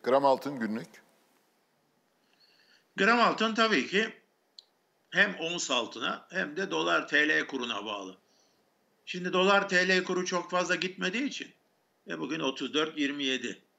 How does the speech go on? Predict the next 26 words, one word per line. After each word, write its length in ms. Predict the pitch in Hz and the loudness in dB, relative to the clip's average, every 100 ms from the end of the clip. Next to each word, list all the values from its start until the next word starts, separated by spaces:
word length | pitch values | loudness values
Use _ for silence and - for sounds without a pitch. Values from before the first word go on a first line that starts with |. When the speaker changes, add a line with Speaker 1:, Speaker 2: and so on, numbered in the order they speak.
| - | -10
Speaker 2:
E, 80 | 156 | -6
dün 180 | 170 135 | -4 -2
de 100 | 123 | -2
zaten 420 | 117 110 156 151 | -2 -2 0 0
otuz 340 | 135 131 110 | -2 -6 -2
dört 220 | 135 139 147 | -2 0 -2
yirmi 280 | 131 110 | -4 -4
bir, 140 | 135 131 | -4 0
yirmi 280 | 139 135 135 | -2 -2 -6
üçtü. 380 | 131 - 107 - _ _ _ _ _ _ - | -6 -10 -18 -20 _ _ _ _ _ _ -6
O 120 | 185 | -2
fazla 340 | 185 185 180 | 0 0 2
etki 300 | 156 160 - | 0 -2 0
yapmıyor 460 | 185 190 - 196 185 _ _ | 2 2 -2 -14 -18 _ _
gram 260 | 120 120 113 | -8 -6 -6
altına. 440 | 104 - 113 92 _ _ _ _ _ _ _ _ _ | -8 -10 -16 -20 _ _ _ _ _ _ _ _ _
E, 100 | 127 | -6
bugün 180 | 131 139 | -4 -2
otuz 280 | 139 143 147 | -2 -2 -2
yedi 200 | 147 147 | 0 2
dolar 260 | 135 135 | 4 4
giderse 640 | 131 139 196 196 135 117 117 | 4 4 4 4 0 -4 -6
ons 320 | 139 135 135 117 | -8 -6 -6 -6
altın, 400 | 107 - 285 - _ _ _ _ _ _ _ | -8 -8 -10 -12 _ _ _ _ _ _ _
gram 300 | 127 139 135 | -2 0 0
altın 420 | 104 98 220 285 | -2 -2 -6 -8